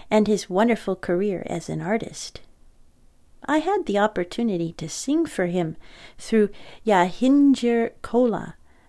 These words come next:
a Hindu professor who, at the time, was interesting Boston society with his Oriental teachings.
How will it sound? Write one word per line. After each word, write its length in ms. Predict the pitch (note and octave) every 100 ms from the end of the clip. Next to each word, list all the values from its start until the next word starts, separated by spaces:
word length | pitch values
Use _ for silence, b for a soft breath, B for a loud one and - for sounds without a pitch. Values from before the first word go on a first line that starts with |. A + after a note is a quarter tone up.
| b
a 140 | G3 F#3
Hindu 460 | E3+ D4+ E4+ F#3+
professor 720 | F3 D#3 - E3+ - F#3+ G3+ - B
who, 280 | A3 G#3 G#3
at 200 | F#3+ -
the 80 | G3
time, 420 | - A#3+ F#3+ G3 - B
was 300 | - G3 - - b b
interesting 600 | A#3+ C#4+ G3+ - F#3+ F3+
Boston 500 | F3 F3+ F#3 - F3
society 640 | E3+ F#3 - G3+ F#3 F3+ F#3
with 160 | F#3+
his 240 | G3+ F#3 F#3+
Oriental 540 | E3+ E3+ G#3 C4 C4+
teachings. 840 | - E3 - - D#3+ E3 - -